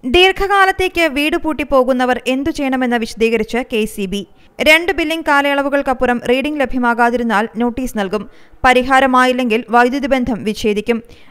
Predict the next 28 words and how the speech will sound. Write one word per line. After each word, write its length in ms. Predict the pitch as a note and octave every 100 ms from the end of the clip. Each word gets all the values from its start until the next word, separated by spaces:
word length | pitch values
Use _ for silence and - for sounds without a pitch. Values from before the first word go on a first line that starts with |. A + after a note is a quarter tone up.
| -
വീടടച്ചിട്ട് 500 | D4 E4 D#4+ D#4+ D#4+ D4
പോകുന്നവർ 420 | C#4 C#4 C4+ A#3 G#3+
നേരത്തെ 320 | A#3+ A#3 A#3 B3
വിവരം 260 | B3 B3 C4
അറിയിച്ചാൽ 420 | A#3+ A#3 A#3 A3+ A#3 A3+
റീഡിംഗ് 300 | B3 C4 C#4+ B3
എടുക്കുന്നതിനും 520 | A#3+ B3 A#3+ G#3 A#3+ A#3+
ആവശ്യമായ 420 | B3 C4 C#4 C4 C4
തുക 120 | A#3+ A#3+ A#3+
മുൻകൂറായി 500 | B3 B3 C#4 C4+ C4+ A#3+
അടയ്ക്കുന്നതിനുമുള്ള 580 | A#3 B3 A#3+ A#3+ A3+ A3+
സൗകര്യങ്ങൾ 420 | A#3+ A#3 A#3+ B3 A#3+
ലഭ്യമാക്കുമെന്ന് 680 | A3 A#3 A3+ A3+ A3 G3 C#4 - - - C4+
കെ 100 | C#4 D4
സി 120 | D4 A#3
ബി 80 | F3+ G#3
അറിയിച്ചു. 340 | G#3 G3 G#3+ A3+ - - - C#4
സംസ്ഥാന 500 | C4 B3 C#4 C4+ C#4+ G#3+
വൈദ്യുതി 340 | B3 B3+ C4+ C#4+
റെഗുലേറ്ററി 360 | C4 C4+ C4 C4
കമ്മീഷൻ 340 | B3 A#3+ B3+ A#3
പുറത്തിറക്കിയ 480 | A3+ A3+ A3+ A3 G#3+ C4
കേരള 300 | B3 A3+ A#3 A3+
ഇലക്ട്രിസിറ്റി 440 | A#3+ A#3+ C#4 C4 C4 B3+
സപ്ലൈ 260 | A#3 A#3 A#3
കോഡ് 220 | A#3 C#4+ - - - A#3+
രണ്ടായിരത്തി 480 | C#4 C#4+ D4 D4 D4+
പതിനാലിലെ 480 | C4 C4 B3+ A#3+